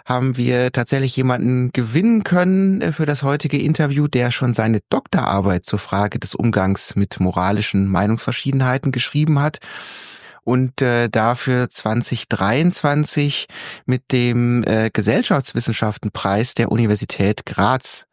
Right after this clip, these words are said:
ausgezeichnet wurde. Und das passt natürlich ganz wunderbar zu unserem Podcast, der sich immer wieder auch um Meinungsverschiedenheiten, äh, dreht. Ähm,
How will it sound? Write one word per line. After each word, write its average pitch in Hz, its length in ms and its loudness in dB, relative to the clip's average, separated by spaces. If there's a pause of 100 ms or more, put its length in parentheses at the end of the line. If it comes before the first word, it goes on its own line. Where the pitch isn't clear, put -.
ausgezeichnet 90 1000 -2
wurde. 98 280 2
Und 92 140 -2
das 104 80 -2
passt - 300 -4
natürlich 110 400 -2
ganz 104 380 -4 (380)
wunderbar 123 680 2
zu - 120 -4
unserem 110 300 0
Podcast, 113 540 -2
der 107 120 0
sich 110 160 -4
immer 113 180 0
wieder 113 200 2
auch 107 140 -2
um 107 100 2
Meinungsverschiedenheiten, 98 1160 0 (960)
äh, 107 380 2
dreht. 104 680 0 (1300)
Ähm, 127 560 2